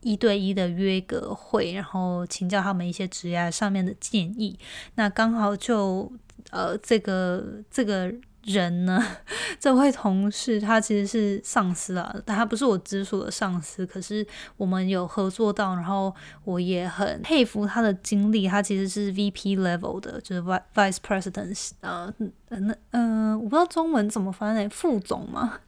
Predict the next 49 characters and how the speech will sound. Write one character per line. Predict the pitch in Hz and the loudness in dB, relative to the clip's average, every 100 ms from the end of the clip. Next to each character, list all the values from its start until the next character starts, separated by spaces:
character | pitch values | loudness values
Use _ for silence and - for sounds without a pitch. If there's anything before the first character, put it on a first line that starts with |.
| - 427 | -6 -4
<laughs> | 403 349 | -4 0
的， | - 220 220 214 - | 2 4 2 0 -2
的， | 220 208 202 202 | 2 4 2 0
的 | 214 208 | 0 2
level | 208 208 214 - - | 4 2 0 -2 -4
的 | - - 214 | -6 -6 -4
人。 | - - 233 | -6 -4 4
那 | 220 202 196 - - - | 6 6 2 -6 -20 -18
他 | - 233 214 214 214 | -4 0 2 2 2
也 | 190 185 190 | 0 0 0
很 | 185 185 175 | 0 0 2
nice， | 202 180 185 - | 2 0 -4 -4
就， | 190 180 170 196 | -2 0 -2 -4
就 | - 196 | -4 -2
答 | 185 180 | 0 0
应 | 185 185 | 0 0
跟 | 185 180 | 0 0
我， | 190 - - - 247 240 | -2 -6 -8 -10 -12 -8
呃， | 226 - - - | -4 -4 -4 -6
有 | 240 190 | -4 -2
一 | 185 | -2
个 | 185 170 | -2 -4
chat | - - 196 - | -4 -4 -6 -6
这 | - | -10
样。 | - - - - - - | -10 -14 -16 -16 -16 -6
然 | 202 | -2
后 | 196 233 226 214 - - | 2 2 2 0 -2 0
我 | 226 | 6
们 | 214 | 8
那 | 285 | 8
时 | 311 | 8
候 | 254 | 6
就 | 269 | 8
有 | 226 | 6
聊 | 190 175 | 6 4
了 | 185 | 2
蛮 | 190 180 175 | 4 2 2
多， | 180 190 196 | 2 2 2
其 | - 233 | 0 0
实 | |
主 | 240 196 | 2 4
要 | 214 285 | 6 6
大 | 285 | 6
部 | 254 | 4
分 | 247 233 | 4 4
是 | - 226 | 2 -2
关 | - 190 190 | 0 2 2
于 | |
我 | 185 | 0